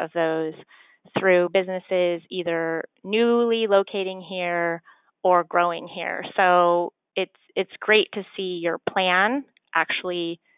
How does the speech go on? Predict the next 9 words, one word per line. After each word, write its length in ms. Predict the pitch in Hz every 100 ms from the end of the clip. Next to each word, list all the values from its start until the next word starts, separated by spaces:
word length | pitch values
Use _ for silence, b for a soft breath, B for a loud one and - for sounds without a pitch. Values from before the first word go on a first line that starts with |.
| _ _ -
you 120 | 165
know, 160 | 151 - _
happening 600 | - 202 - 190 185 175
in 100 | 165
real 260 | 165 170 -
time. 440 | - 160 - 185 - _ _ _
I 120 | 202 202
definitely 640 | 208 214 233 226 233 226
would 460 | 202 190 185 180